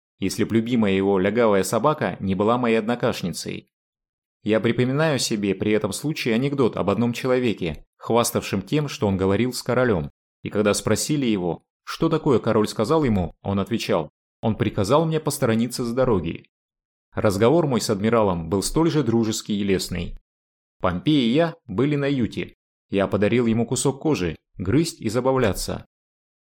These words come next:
Адмирал зашел на ют и, видя занятия своего Помпея, спросил, кто дал ему кусок кожи. Молодой сигнальщик отвечал ему, что я.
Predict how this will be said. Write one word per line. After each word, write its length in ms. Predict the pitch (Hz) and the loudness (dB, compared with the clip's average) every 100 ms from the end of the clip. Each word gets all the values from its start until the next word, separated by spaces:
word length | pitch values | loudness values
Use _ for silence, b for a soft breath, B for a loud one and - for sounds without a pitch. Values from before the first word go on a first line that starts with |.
| - | -10
Адмирал 460 | 92 87 101 107 98 | -4 0 2 2 2
зашел 360 | 98 - 113 | 0 -2 -2
на 100 | 95 | 0
ют 360 | 92 104 151 - _ _ | 0 0 -2 -6 _ _
и, 120 | 98 | -2
видя 240 | 107 110 | 2 2
занятия 440 | 101 107 117 113 104 | 2 4 2 2 0
своего 340 | - 101 98 | 0 0 2
Помпея, 560 | 95 101 98 156 143 - | 0 -2 0 0 0 -4
спросил, 600 | - 123 135 131 90 80 _ _ | -4 -4 -2 -2 -2 -4 _ _
кто 220 | - - 135 | -10 -2 2
дал 180 | 139 | 2
ему 160 | 139 131 | 2 -2
кусок 340 | 135 131 135 | -4 -2 -4
кожи. 440 | - 143 90 85 - _ _ _ _ - | 0 0 0 -4 -8 _ _ _ _ -6
Молодой 360 | 92 98 107 | 0 2 2
сигнальщик 540 | 110 107 110 147 - 143 | 0 -2 0 -2 -2 -4
отвечал 460 | 131 147 - 117 | -4 -2 2 2
ему, 260 | 101 82 80 | 2 -2 -6
что 220 | - 127 | -6 -4
я. 320 | 131 90 78 | 0 -2 -2